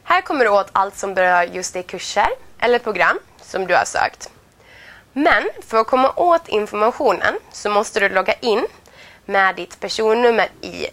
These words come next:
den här rutan. I de här rutorna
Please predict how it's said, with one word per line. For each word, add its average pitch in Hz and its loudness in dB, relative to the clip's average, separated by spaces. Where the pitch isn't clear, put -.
den 190 -2
här - 0
rutan. 190 -4
I 370 2
de 269 2
här 202 2
rutorna 202 0